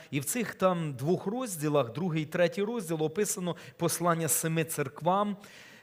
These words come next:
І, е, послання Лаодикійської церкви, це таке останнє послання. Багато людей так, е, кажуть, оскільки книга Об'явлення — це книга майбутнього, що саме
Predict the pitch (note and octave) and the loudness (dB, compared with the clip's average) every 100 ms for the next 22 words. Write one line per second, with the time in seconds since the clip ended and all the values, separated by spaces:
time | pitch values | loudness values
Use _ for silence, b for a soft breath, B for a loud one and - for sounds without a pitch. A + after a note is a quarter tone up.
0 | - C#3+ C#3 C#3 C#3 C3+ C3+ C3+ C#3+ - | -4 0 2 2 2 4 2 0 -2 -2
1 | F#3 D#3+ D#3 D#3 C#3+ D#3+ D#3+ - D#3 - | 0 0 0 0 -2 -2 -2 -2 -4 -2
2 | F#3+ F#3 - C#3+ D3 C3 - A2+ C#3 A#2+ | 0 0 0 0 2 2 2 -2 -2 0
3 | - F#3+ F#3+ F3+ E3 - D#3+ E3 D#3+ D3 | -2 0 -2 -2 -2 0 4 4 2 -2
4 | B B - C#3+ A3 A3 E3+ D3+ B2 B | B B -6 0 0 0 0 0 -2 B
5 | B - C#3+ C#3 C#3+ F3+ F3+ - - C3+ | B -8 -4 -2 2 4 4 0 -2 -2
6 | A#2 - C3 A#2 A2 D#3 C#3 C3 A#2+ - | -4 -2 0 0 0 0 2 0 -6 -6
7 | C3+ - D#3+ C#3+ - D3+ C#3 B2+ A#2+ D3 | -6 -2 -2 -2 -2 0 2 2 6 6
8 | C#3 C#3 C3 - A#2+ C#3 C3 B2+ B2+ B2+ | 6 2 -2 -4 -6 -2 0 0 -2 -4
9 | G#2 F3+ F#3 F3 D3 C#3 B B - - | -2 -4 -2 -2 -2 -2 B B -6 -6
10 | - D#3 - D#3+ D3+ D3 | 0 0 2 2 2 2